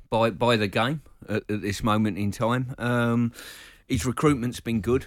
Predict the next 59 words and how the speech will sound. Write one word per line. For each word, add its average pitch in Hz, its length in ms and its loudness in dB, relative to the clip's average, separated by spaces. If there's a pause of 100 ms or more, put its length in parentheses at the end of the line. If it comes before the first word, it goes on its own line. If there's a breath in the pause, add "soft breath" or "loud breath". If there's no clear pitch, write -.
(100)
as 98 140 -8
he 120 60 -2
mentioned 117 440 -2
there 107 180 -2
earlier. 110 420 -2
He, 98 180 -6
he's 98 140 -8
brought 104 240 -6
players 98 380 -2
in 107 140 -2
that - 100 -2
have - 100 -10
settled 98 320 -4
in 98 140 -2
very 92 220 -2
quickly, 120 560 -6
uh, - 60 -8
and 98 320 -4
done 98 160 -2
a 92 60 0
really 92 220 -2
good 95 180 -6
job 95 220 -4
for - 100 -8
the 92 100 -2
team. 104 300 -4 (460 loud breath)
I've 110 120 -6
got 131 120 0
a 120 60 0
friend 131 320 2
who 101 80 2
works, - 560 -4 (100)
uh, 80 100 -10 (120)
at 110 220 -2
Fulham, 90 340 -2 (140)
uh, - 80 -8
and 90 720 -4 (120)
seen 104 300 -2
him 95 160 0
work 101 400 -4 (100)
firsthand, 87 720 -8
and 87 280 -8 (180)
he's 85 200 -12
been 87 280 -4
very, 92 340 0
very 87 260 -2
impressed 78 380 -8
with 76 100 -10
him. 82 100 -6
He 82 60 -8
says 87 180 -8
he's 85 160 -8
one 92 100 -4
of 82 60 -6
the 80 60 -6
best 85 260 -10
he's 76 180 -10
seen 87 240 -6
working 82 400 -8